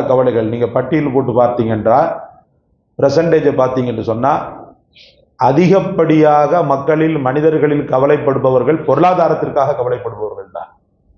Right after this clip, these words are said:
பொருளாதார நிறைவை பெற்றவர்களுக்கு அந்த கவலை இருக்காது. ஆனால்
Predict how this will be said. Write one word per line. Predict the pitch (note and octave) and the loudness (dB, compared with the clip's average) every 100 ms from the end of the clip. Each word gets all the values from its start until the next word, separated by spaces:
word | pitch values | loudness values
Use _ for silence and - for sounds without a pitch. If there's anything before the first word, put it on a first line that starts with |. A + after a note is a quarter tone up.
| _ _ - - - - - - - | _ _ -20 -20 -20 -16 -16 -8 -2
பொருளாதார | D3 F3 F#3+ F3+ E3+ | 2 4 4 2 2
நிறைவை | D3+ D#3+ F3+ F3+ | 2 2 2 2
பெற்றவர்களுக்கு | E3+ D#3+ D#3+ C#3+ C#3 C#3+ | 0 0 0 0 0 -2
அந்த | D3+ C#3 | -2 0
கவலை | C3+ C3+ | 0 0
இருக்காது. | C3 - C#3+ - - - - - - _ _ _ _ - | 0 2 0 0 -6 -14 -20 -20 -20 _ _ _ _ -2
ஆனால் | F3+ F3+ | 2 2